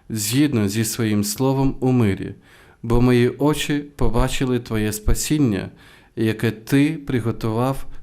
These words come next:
перед обличчям усіх народів, світло для об'явлення язичникам і славу твого народу Ізраїля». І його батька та мати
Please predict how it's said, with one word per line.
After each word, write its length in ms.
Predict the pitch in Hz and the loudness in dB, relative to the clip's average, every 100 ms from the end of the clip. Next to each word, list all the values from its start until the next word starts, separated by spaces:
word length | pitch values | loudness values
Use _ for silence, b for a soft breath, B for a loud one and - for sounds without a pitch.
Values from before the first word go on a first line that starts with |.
| - | -2
перед 340 | 139 160 165 | 2 2 2
обличчям 600 | 135 127 123 123 - 123 | -2 0 0 0 0 0
усіх 420 | 110 - 120 113 | -2 -4 -4 -2
народів, 560 | 120 113 101 92 - - b b b b | 0 0 0 -2 -6 -10 b b b b
світло 580 | - - 139 123 - 95 | -10 -2 2 2 0 -6
для 280 | 98 101 95 | -4 -4 -4
об'явлення 640 | 104 98 110 107 98 98 | -6 -4 -2 -2 -2 -4
язичникам 920 | 98 98 101 123 139 - 143 143 139 139 B B B - | -4 -2 -2 -2 -4 -4 -4 -4 -6 -6 B B B -8
і 80 | |
славу 420 | 107 - 131 147 160 | -6 -2 -2 -2 -6
твого 320 | 135 117 117 | -6 -4 -2
народу 520 | 110 104 104 104 104 - - | 0 -2 -4 -4 -8 -10 -8
Ізраїля». 640 | 117 117 117 95 82 82 80 - _ b b b b b b b - | -4 -2 0 -2 -6 -10 -16 -20 _ b b b b b b b -2
І 100 | 123 | 2
його 220 | 127 131 | 2 2
батька 420 | 127 160 175 170 | 2 0 0 -4
та 160 | 165 143 | 0 0
мати 460 | 117 95 - 101 | 2 0 -4 -8